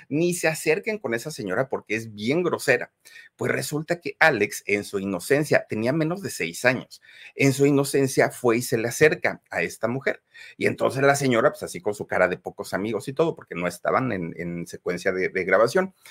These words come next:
resulta que Alex, pues, la abraza a esta mujer y ella, aunque ustedes no lo crean y aunque nos parezca imposible de que así haya sucedido,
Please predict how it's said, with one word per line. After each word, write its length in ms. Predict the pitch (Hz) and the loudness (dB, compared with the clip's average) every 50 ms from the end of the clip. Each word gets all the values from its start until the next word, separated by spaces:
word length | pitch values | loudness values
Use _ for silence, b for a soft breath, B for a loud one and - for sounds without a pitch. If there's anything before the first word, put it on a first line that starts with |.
| B B B B B B B | B B B B B B B
resulta 580 | - - 120 117 117 120 139 139 139 - 151 | -2 0 0 0 0 0 -2 -2 -2 -2 -6
que 160 | - - 139 | -4 -2 0
Alex, 380 | 123 117 104 120 - - - _ _ - | 0 0 0 -2 -4 -8 -14 _ _ -4
pues, 260 | 110 110 - - - | -4 -4 -4 -4 -2
la 160 | - 110 104 | 0 2 2
abraza 480 | 101 104 131 175 208 - - - 113 - - | 4 4 2 2 2 0 0 -2 -2 0 2
a 120 | 101 92 | 2 2
esta 260 | 90 107 117 - - | 2 2 -4 -6 -6
mujer 380 | 143 160 170 - - 107 - 156 B B B B B B B | -4 -4 -4 0 0 0 0 0 B B B B B B B
y 180 | - 131 151 165 | 0 4 6 6
ella, 260 | 165 160 202 - - - | 8 8 6 6 6 6
aunque 420 | 135 143 151 160 175 175 175 - 208 | 8 10 10 10 10 8 6 2 0
ustedes 560 | 214 - - - 539 539 494 466 381 - - | 0 0 0 0 2 6 6 6 6 4 4
no 220 | 190 190 226 247 | 4 8 8 10
lo 260 | 254 254 226 - - | 10 10 6 6 6
crean 420 | - - 120 123 143 160 175 160 135 | 2 4 6 8 8 8 8 8 6
y 40 | 110 | 2
aunque 220 | 104 101 - 101 | 0 0 -2 -2
nos 200 | 104 107 104 - | -2 -2 -2 2
parezca 400 | - 110 101 127 170 170 - 202 | 4 4 4 4 4 2 2 0
imposible 680 | 208 208 - - 107 107 - - 127 139 156 175 165 | 0 0 -2 -2 -2 -2 -2 0 -2 0 2 2 0
de 120 | 135 110 - | 0 0 0
que 80 | - | -2
así 200 | 90 87 - 123 | -2 0 2 0
haya 160 | 127 143 156 | 0 0 -2
sucedido, 600 | 156 - 147 135 - 147 131 123 117 117 147 - | -4 -4 -6 -2 -2 -2 0 0 2 2 0 0